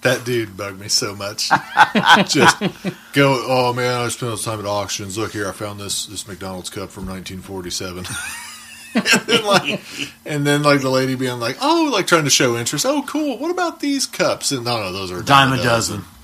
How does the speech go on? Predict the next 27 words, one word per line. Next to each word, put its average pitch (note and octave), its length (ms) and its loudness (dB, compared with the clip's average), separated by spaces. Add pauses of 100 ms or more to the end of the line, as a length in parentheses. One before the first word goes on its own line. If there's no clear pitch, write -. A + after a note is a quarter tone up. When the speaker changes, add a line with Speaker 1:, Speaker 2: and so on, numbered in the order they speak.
(120)
Speaker 2:
The C3+ 60 2
way C3+ 60 6
he B2+ 60 6
says, B2 260 0
"Dime C3 280 8
a A2+ 40 -2
dozen." F#2+ 320 -6
Speaker 1:
Dime A#2 240 2
a G#2+ 60 -6
dozen. F#2 380 -4
Not G#2+ 220 -4
interested. F2 520 -6 (460)
Speaker 2:
<laughs> - 500 -2
Speaker 1:
Expert. F2 440 -4 (1200)
Oh, A2+ 360 -2
boy. F2+ 200 -4
Speaker 2:
Totally E3 300 8
recommend G#2 480 2
this. F#2 160 -10
Speaker 1:
Yeah. D2 440 -4
Speaker 2:
Totally C3+ 520 8
recommend F#2+ 460 -10
it. E2 60 -12
Speaker 1:
A - 20 -4
lot D#2 140 -2
of - 80 -14
fun. - 140 -20